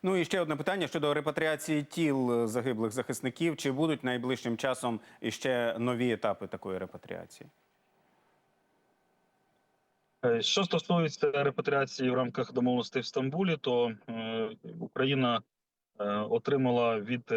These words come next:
Speaker 2: держави-агресора шість, е, тисяч загиблих за твердженням, е, росіян, громадян України, е,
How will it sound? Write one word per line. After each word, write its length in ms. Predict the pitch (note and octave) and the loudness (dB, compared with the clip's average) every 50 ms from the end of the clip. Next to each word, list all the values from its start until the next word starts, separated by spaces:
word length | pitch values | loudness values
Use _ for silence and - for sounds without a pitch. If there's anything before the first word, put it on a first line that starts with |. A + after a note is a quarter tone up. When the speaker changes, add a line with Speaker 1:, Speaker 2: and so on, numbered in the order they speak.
| A2+ | 0
Speaker 2:
держави-агресора 1000 | A2+ A#2 A2+ G#2+ A#2+ A#2 A2+ A2 A2+ A2 G#2 A#2 A#2 G#2+ - - A2 G#2+ G#2+ G#2 | 2 2 2 2 2 2 2 4 2 2 2 2 0 0 0 -2 -2 -2 0 -2
шість, 560 | G2 - - - A#2+ A2+ - - - - - | -2 -4 -4 -4 -4 -4 -6 -8 -12 -6 -2
е, 240 | A2 G#2+ G#2 G#2 G2 - _ _ _ _ _ _ _ _ _ _ _ _ _ _ _ _ _ _ | 2 4 4 4 2 0 _ _ _ _ _ _ _ _ _ _ _ _ _ _ _ _ _ _
тисяч 320 | - E3 E3 - D#3 C3+ B2 | -2 -2 0 0 0 0 2
загиблих 640 | A#2+ C#3+ D3 C3+ E3+ G#3+ G3 F3 F#3 E3+ D3 B2+ | 2 2 2 2 2 0 2 2 2 2 2 0
за 180 | A#2 C3 D#3+ D#3+ | 0 0 0 0
твердженням, 720 | - - D3 D3+ D#3 D3+ C3+ A#2+ C3 B2+ B2+ B2 A#2+ A#2 A2+ - - - - | 0 0 0 2 2 2 0 0 -2 0 0 0 0 -2 -4 -8 -12 -6 -2
е, 140 | B2 A#2+ A#2+ | 0 0 2
росіян, 500 | B2+ B2 - - C#3 C#3 D#3 E3+ E3+ C#3+ | 0 -2 -4 -4 -2 0 2 2 2 2
громадян 460 | C3 B2+ B2+ B2 B2 B2+ B2+ A#2+ A#2+ | 0 2 2 2 2 2 2 2 0
України, 500 | A#2 - - B2+ C3 D3 D#3+ D#3 D3 C#3 | -2 -2 -2 -2 -2 -2 -4 -4 -2 0
е, 260 | B2+ B2 A#2 A#2 B2 | 0 0 0 -2 -4